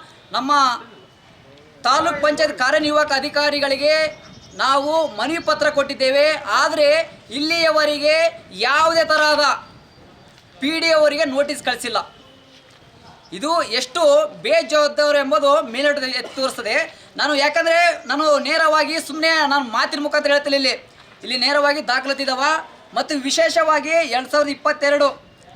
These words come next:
ಎರಡು ಹನ್ನೆರಡು ಎರಡು ಸಾವಿರದ ಇಪ್ಪತ್ತೆರಡರಲ್ಲಿ ಘನತ್ಯಾಜ್ಯ ವಿಲೇವಾರಿ ಘಟಕ ವತಿಯಿಂದ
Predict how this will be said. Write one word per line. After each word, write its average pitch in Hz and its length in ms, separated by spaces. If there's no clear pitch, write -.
ಎರಡು 277 300
ಹನ್ನೆರಡು 302 340
ಎರಡು 285 140
ಸಾವಿರದ 285 180
ಇಪ್ಪತ್ತೆರಡರಲ್ಲಿ 277 680
ಘನತ್ಯಾಜ್ಯ 302 580
ವಿಲೇವಾರಿ 302 420
ಘಟಕ 285 320
ವತಿಯಿಂದ 294 460